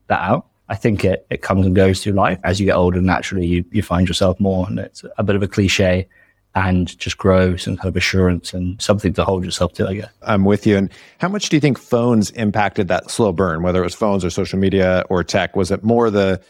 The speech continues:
Speaker 2: the work-life balance, if you will? That's another term that's thrown off a little bit too broadly. Or could you identify some specific elements with the phone or social media or activities you were doing on the phone that you feel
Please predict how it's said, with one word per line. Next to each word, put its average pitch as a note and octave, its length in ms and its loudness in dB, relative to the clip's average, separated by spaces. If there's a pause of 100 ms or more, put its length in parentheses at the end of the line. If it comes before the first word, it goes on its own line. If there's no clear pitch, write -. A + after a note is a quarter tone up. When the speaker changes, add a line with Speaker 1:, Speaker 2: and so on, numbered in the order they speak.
(160)
Speaker 2:
the F#2 60 -2
work-life A2+ 560 0
balance, A2+ 340 -2
if - 100 -2
you A2+ 80 4
will? G#2 140 4
That's E2+ 100 -4
another F2+ 260 0
term F#2 200 -2
that's F2 340 -4
thrown F#2 300 0
off F2+ 180 0
a G2 40 -10
little F#2+ 120 -4
bit F2+ 160 -4
too G2 120 -2
broadly. A2+ 520 2
Or G2 440 2
could G2+ 180 -2
you G2+ 80 2
identify G2+ 540 0
some F2+ 200 -4
specific G2 540 -4
elements F#2 560 -2
with A2 200 0
the E2+ 60 -10
phone G2+ 280 0
or F2 40 0
social F#2 280 -4
media F#2+ 300 0
or E2 100 0
activities F#2 500 -4
you F2 60 -4
were E2+ 80 0
doing G2 320 2
on F2+ 80 0
the F2 80 -2
phone F#2 300 2
that F2+ 140 -6
you F#2+ 60 -8
feel F2+ 500 0